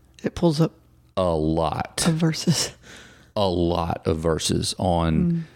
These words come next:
Speaker 2: seek and seeking the Lord, consulting the Lord, pursuing the Lord,
Speaker 1: Mm.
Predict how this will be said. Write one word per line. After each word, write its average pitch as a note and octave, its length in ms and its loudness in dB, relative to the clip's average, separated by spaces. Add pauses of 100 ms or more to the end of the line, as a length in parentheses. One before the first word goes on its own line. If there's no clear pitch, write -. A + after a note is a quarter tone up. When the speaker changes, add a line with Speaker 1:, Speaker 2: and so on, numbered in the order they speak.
(280)
Speaker 2:
seek - 680 -2
and F2 180 2
seeking F2 520 0
the D#2+ 80 2
Lord, D#2+ 420 2
consulting F2 640 0
the D#2+ 100 2
Lord, D#2 340 0
pursuing F2 520 2
the D#2+ 100 2
Lord, E2 400 2 (580)
Speaker 1:
Mm. F#2+ 60 -4